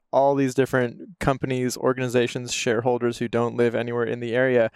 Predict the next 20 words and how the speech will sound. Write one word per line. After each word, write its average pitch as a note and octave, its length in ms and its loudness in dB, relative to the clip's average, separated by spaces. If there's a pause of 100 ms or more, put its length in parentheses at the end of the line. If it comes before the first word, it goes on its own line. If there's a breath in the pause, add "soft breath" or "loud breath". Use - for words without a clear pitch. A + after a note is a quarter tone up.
(320 loud breath)
are B2+ 160 4
getting B2 320 2
rich B2 400 0
off A#2+ 240 2
the B2 380 -2
resource C3+ 520 0
extraction A#2+ 560 0
and A#2 120 -6
degradation A#2 640 -2
of, G#2+ 240 -2
like, G#2 220 -2
these G#2+ 220 -8
lands A#2 520 -4 (520 soft breath)
without B2+ 360 4
the C3+ 80 -4
consent B2 420 -2
of A#2 100 0
the A2 80 -4
people A#2+ 340 -2
who, A2 420 0